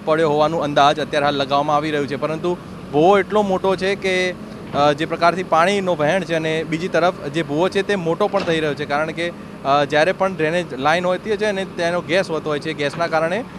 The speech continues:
અ, જે ભૂવો છે, તે વધતો પણ હોય છે અને તેના જ કારણે જોઈ શકાય છે અત્યારે હાલ કામગીરી કોર્પોરેશનના કર્મચારીઓ કરી રહ્યા છે, કારણ કે અહીંયા બીજી તરફ એક, અ, શાળા આવેલી છે ને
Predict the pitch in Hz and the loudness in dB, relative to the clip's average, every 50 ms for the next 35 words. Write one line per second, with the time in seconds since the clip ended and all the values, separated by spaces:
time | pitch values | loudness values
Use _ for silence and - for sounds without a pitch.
0 | - - - - 143 143 147 139 160 165 151 127 143 156 170 185 196 185 - 190 | -16 -14 -10 -4 -2 -2 0 0 0 -2 -2 0 0 2 2 2 2 2 0 -2
1 | 208 226 - - 156 160 160 160 156 - - - 110 135 143 139 - 180 185 180 | -2 -4 -4 -6 -4 -2 -2 -2 -2 -4 -6 -6 -4 -4 -4 -4 -2 -4 -4 -2
2 | 190 190 190 185 185 180 190 214 214 196 156 151 151 151 151 147 147 143 - - | 0 0 0 0 -2 -2 -4 -4 -4 -2 -4 -4 -4 -4 -4 -4 -6 -8 -12 -16
3 | - - - - 147 151 165 175 175 - 165 156 160 160 165 170 147 131 160 180 | -16 -12 -6 -4 -2 2 2 2 2 2 0 0 0 0 0 -2 -2 0 0 0
4 | 175 185 170 - 175 185 185 185 175 175 180 175 - - 131 143 151 147 135 139 | 0 0 0 2 2 2 2 0 -2 -2 -2 -2 -4 -6 -6 -4 -2 0 2 4
5 | 147 147 151 156 185 - - - - - - - - - - - 151 160 175 185 | 4 4 2 0 -6 -10 -14 -14 -14 -14 -14 -16 -16 -6 0 2 4 4 4 2
6 | 180 190 185 190 185 - 175 165 151 160 170 170 151 160 170 165 165 160 160 160 | -2 -2 -2 -4 -2 -2 -2 -2 0 0 -2 -2 -2 -4 -6 -6 -2 -2 0 0
7 | 160 160 131 - - 151 147 156 156 147 160 147 151 156 156 147 151 147 165 175 | 0 -2 -4 -6 -4 -4 -4 -2 0 2 2 2 4 2 0 0 0 0 0 2
8 | 175 175 180 180 175 196 190 185 180 185 190 185 185 180 185 190 190 175 170 170 | 4 4 4 4 2 0 0 0 0 0 0 -2 -2 0 2 2 2 2 0 -2
9 | 180 185 185 190 202 233 247 - - - - - - - - 147 165 160 180 180 | -2 2 2 4 4 4 2 0 -10 -16 -18 -16 -14 -8 -4 -4 -2 0 2 4
10 | 170 165 156 151 - - - - 151 151 170 185 185 185 185 190 185 196 196 190 | 4 6 4 4 2 -2 0 2 2 4 4 4 4 4 2 0 -2 -4 -4 -6
11 | 190 190 190 185 185 180 180 - | -6 -6 -4 -2 -2 -2 -4 -6